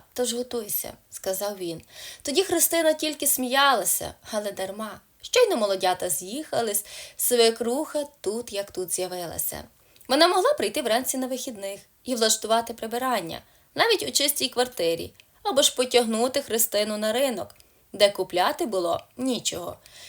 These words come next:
Інколи вона просто приходила, сідала і увесь день спостерігала за тим,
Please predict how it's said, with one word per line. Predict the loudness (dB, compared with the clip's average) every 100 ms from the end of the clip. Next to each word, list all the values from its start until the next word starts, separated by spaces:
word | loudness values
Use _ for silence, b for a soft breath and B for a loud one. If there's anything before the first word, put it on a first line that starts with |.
| B
Інколи | -4 -2 0 2
вона | 0
просто | 0 -2 -2 -4
приходила, | -8 0 4 4 4 0 -2 -6 -2
сідала | 0 2 2 4 4 4 -2 B B B
і | -2
увесь | 4 6 8 6 6
день | 6 6
спостерігала | 2 -2 -2 -4 -2 0 2
за | 0 -2
тим, | -2 0 0